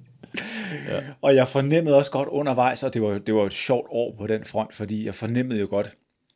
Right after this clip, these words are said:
Speaker 2: jeg havde meget tæt dialog med dig, og så min ven Svend. Og jeg fornemmede jo godt nogle gange, at I synes, jeg var en kæmpe idiot. Jeg tror også, det blev nævnt nogle gange. Øhm, men omvendt, så var det også sådan lidt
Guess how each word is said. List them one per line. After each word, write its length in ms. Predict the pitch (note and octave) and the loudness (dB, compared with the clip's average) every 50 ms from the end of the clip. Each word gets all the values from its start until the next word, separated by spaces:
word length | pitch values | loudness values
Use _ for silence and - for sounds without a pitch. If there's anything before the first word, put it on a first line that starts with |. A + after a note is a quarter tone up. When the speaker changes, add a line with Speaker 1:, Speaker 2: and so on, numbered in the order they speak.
| _ _ _ - | _ _ _ -4
Speaker 2:
jeg 80 | A#2+ | -2
havde 140 | G#2 A2+ G#2 | 0 0 0
meget 220 | G2+ G2 G#2+ A2+ | 0 0 0 0
tæt 180 | A2 - A#2+ A2 - - _ _ _ _ _ _ _ _ - - | 0 0 -2 -2 -2 -6 _ _ _ _ _ _ _ _ -4 0
dialog 340 | B2 A2 G#2 A2 A2 - - - | 2 2 4 2 2 0 -4 -10
med 160 | A#2+ G#2+ F#2+ | -6 -4 -2
dig, 260 | G#2+ F#2+ G2+ A2 A#2 - | 0 2 2 0 -2 -4
og 100 | - F#2+ | -8 -6
så 80 | A2 | -4
min 200 | G#2+ G#2+ G#2 G2+ | -4 -2 -2 -2
ven 140 | G2 G#2 A2 | -2 -2 -2
Svend. 240 | - - A#2 G#2+ - - _ _ _ _ _ _ _ _ _ _ _ _ _ _ _ _ _ _ _ _ - - - - _ _ - | -2 0 -2 -2 -2 -4 _ _ _ _ _ _ _ _ _ _ _ _ _ _ _ _ _ _ _ _ -20 -20 -20 -20 _ _ -8
Og 80 | - | -6
jeg 100 | G#2+ F#2+ | -6 -4
fornemmede 360 | - A2+ G#2 A2 A2+ B2 A2 G2 | -2 0 0 2 2 0 0 -2
jo 60 | G2 | -2
godt 180 | F#2+ G2+ G2+ - | -2 -2 -2 -2
nogle 160 | G2+ G#2 G#2 | -4 -4 -4
gange, 220 | F#2+ F#2 G2 G#2 - - | -4 -4 -4 -6 -8 -12
at 140 | - - - - - | -16 -16 -18 -16 -12
I 80 | - F2 | -12 -10
synes, 440 | - - G2+ F#2 F2 - - - _ _ - | -10 -10 -10 -10 -12 -12 -16 -20 _ _ -8
jeg 120 | F#2 F2+ | -6 -6
var 200 | F#2 F2+ E2+ - - | -6 -6 -8 -10 -12
en 100 | G2 F#2+ | -14 -14
kæmpe 320 | - - - A2 F#2+ - | -12 -10 -10 -10 -10 -10
idiot. 320 | F#2+ F2 - G#2 - - - - _ _ _ _ _ - | -10 -12 -12 -14 -16 -18 -20 -20 _ _ _ _ _ -8
Jeg 80 | G2+ | -6
tror 180 | - G2+ G#2+ G2+ | -4 -2 -2 -2
også, 120 | F2+ - - | -2 -4 -6
det 80 | F#2 | -10
blev 120 | - F#2+ F#2 | -8 -8 -8
nævnt 220 | G2 G2 - - | -8 -10 -12 -12
nogle 140 | F#2+ F#2+ F#2+ | -12 -12 -10
gange. 160 | E2+ E2+ E2+ - _ - - - - - - - _ _ _ _ - - | -10 -12 -12 -14 _ -20 -20 -20 -20 -20 -20 -20 _ _ _ _ -12 -8
Øhm, 320 | A2 G2+ G2+ G2 F#2+ G2 - _ _ | -6 -6 -4 -6 -8 -10 -12 _ _
men 240 | - C3+ B2+ A#2+ A#2+ | -4 0 0 2 4
omvendt, 400 | A#2+ A#2+ C3+ C#3+ C#3+ C3+ B2 A2+ | 4 4 4 6 6 4 4 4
så 120 | - C3+ | 4 6
var 100 | C3 C3+ | 8 8
det 100 | C3 C3 | 10 8
også 160 | C3 B2+ - | 8 6 4
sådan 140 | - C3+ B2+ | 0 2 4
lidt 180 | B2+ C3 C3+ | 6 6 6